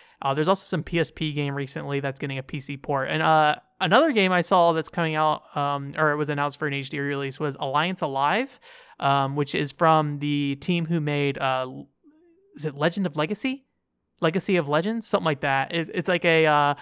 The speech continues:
Saga-style, um, three D S, uh, J R P G. So Alliance Alive came out pretty late in the three D S's life. Maybe it was, like, twenty fifteen or so. So they're actually porting it to Switch, P S four, and,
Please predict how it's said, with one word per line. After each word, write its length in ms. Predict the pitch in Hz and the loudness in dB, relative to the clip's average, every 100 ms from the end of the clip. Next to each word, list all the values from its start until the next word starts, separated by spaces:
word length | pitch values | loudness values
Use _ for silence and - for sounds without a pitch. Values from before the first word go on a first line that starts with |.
| - _ | -10 _
Saga-style, 1080 | - 214 190 208 202 175 - 165 156 156 151 | 2 6 8 8 4 2 2 2 4 6 4
um, 800 | 151 143 139 139 135 131 131 131 | 4 2 0 0 0 -4 -10 -8
three 200 | 156 151 | -2 0
D 120 | 143 | 2
S, 320 | 143 131 - | 0 0 -4
uh, 380 | 151 131 127 123 | -2 -2 -2 -4
J 200 | 123 135 | -6 -6
R 100 | 127 | -6
P 140 | 135 127 | -8 -12
G. 200 | 131 123 | -12 -12
So 300 | - 135 143 | -8 -4 -2
Alliance 320 | 147 175 175 | 2 0 0
Alive 460 | 156 143 143 135 | 0 2 2 0
came 200 | - 139 | -4 -4
out 320 | 131 135 131 - - - | -2 0 -2 -6 -18 -4
pretty 180 | - 359 | 2 4
late 220 | 240 208 | 6 6
in 60 | 208 | 4
the 80 | 185 | 2
three 180 | 202 190 | 2 2
D 80 | |
S's 240 | 185 190 165 | 2 0 2
life. 240 | 165 180 | 2 2
Maybe 80 | 220 | 0
it 20 | |
was, 60 | 208 | -2
like, 140 | 180 | -4
twenty 220 | - 185 | -2 -4
fifteen 320 | 180 180 - 165 | -2 -4 -2 -2
or 100 | 170 | 0
so. 200 | 185 175 | 2 2
So 140 | 190 | 4
they're 100 | 180 | 4
actually 220 | 214 226 | 4 0
porting 240 | - 208 196 | 2 2 0
it 80 | |
to 80 | 180 | -4
Switch, 400 | - 185 185 - | -4 -2 -2 -4
P 120 | - | -4
S 120 | 180 - | -2 -2
four, 320 | 175 175 - | 2 2 2
and, 340 | 156 165 165 | -2 -2 -2